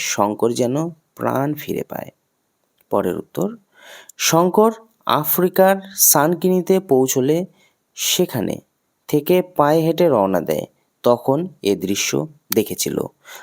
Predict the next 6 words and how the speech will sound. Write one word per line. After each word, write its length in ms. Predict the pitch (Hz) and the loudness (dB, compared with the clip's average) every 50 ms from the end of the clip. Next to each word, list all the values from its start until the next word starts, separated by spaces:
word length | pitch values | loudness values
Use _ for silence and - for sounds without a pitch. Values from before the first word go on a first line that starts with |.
| - - - - 92 | -16 -6 -2 0 0
আর 200 | 87 78 73 73 69 78 78 | 2 0 0 -2 -4 -6 -8
ঘ 100 | - - - 98 95 | -8 -6 -2 -2 0
নাম্বার 340 | 101 107 113 123 123 131 131 139 | 0 0 0 2 0 0 0 0
হচ্ছে 300 | 139 135 139 - - 180 180 185 | -2 -4 -4 -2 -2 0 0 0
দুইয়ের 480 | 165 131 107 104 107 107 107 113 127 131 131 - _ _ _ - | -2 -4 -2 -2 0 0 0 0 -2 -2 -6 -12 _ _ _ -12
খ 60 | - | -8